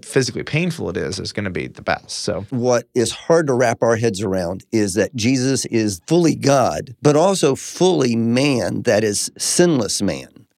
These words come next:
Speaker 2: knowing that he still had physical hurts and pains, emotional hurts and pains, ability to cry, ability to laugh, just like every human being, but also to agonize, which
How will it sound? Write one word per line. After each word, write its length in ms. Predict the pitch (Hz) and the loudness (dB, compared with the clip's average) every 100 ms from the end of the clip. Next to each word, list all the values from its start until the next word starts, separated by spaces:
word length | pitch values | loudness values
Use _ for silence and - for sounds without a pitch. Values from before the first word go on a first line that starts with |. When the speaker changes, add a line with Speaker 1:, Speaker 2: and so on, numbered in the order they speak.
| _ _ - | _ _ -2
Speaker 2:
knowing 460 | 139 151 160 151 131 | 2 4 4 2 4
that 320 | 117 107 - _ | 4 4 0 _
he 320 | - 147 143 | -2 2 2
still 320 | - - 170 151 | 0 2 2 4
had 480 | 131 120 110 107 - _ _ - | 4 4 4 0 -8 _ _ -16
physical 640 | - 160 120 - 120 107 | 2 2 2 -2 -2 -4
hurts 460 | - 143 160 - 107 | -2 0 0 -2 -4
and 160 | 95 | -4
pains, 640 | 110 139 147 151 170 156 - _ _ - | -4 -2 0 0 -2 -6 -10 _ _ -6
emotional 600 | 113 113 147 - 147 139 | -2 2 0 0 0 0
hurts 280 | 123 143 - | 0 -2 0
and 140 | 131 | -2
pains, 560 | 143 135 131 135 131 - - _ - | 0 0 0 -2 -4 -6 -14 _ 0
ability 500 | 131 110 156 151 131 | 0 2 2 2 0
to 80 | 110 | -4
cry, 640 | - 151 131 127 135 151 - _ - | -2 2 2 2 2 -2 -8 _ -4
ability 420 | 117 139 143 120 | 0 0 0 0
to 40 | 117 | -2
laugh, 540 | 117 110 92 104 - | 0 0 0 -2 -4
just 220 | 131 131 127 | -4 -2 0
like 220 | 117 - | -2 -2
every 200 | 123 120 | -2 0
human 340 | 127 127 110 101 | 0 0 0 -2
being, 320 | 95 95 - _ _ _ - | -4 -6 -10 _ _ _ -8
but 200 | 113 143 - _ _ - | -4 -4 -6 _ _ 0
also 360 | 156 160 135 | 0 0 -2
to 200 | - - | -2 -2
agonize, 880 | 110 156 156 107 87 - - - - _ | 0 0 0 -2 -4 -6 -8 -10 -12 _
which 420 | 139 143 - - | 0 0 0 -6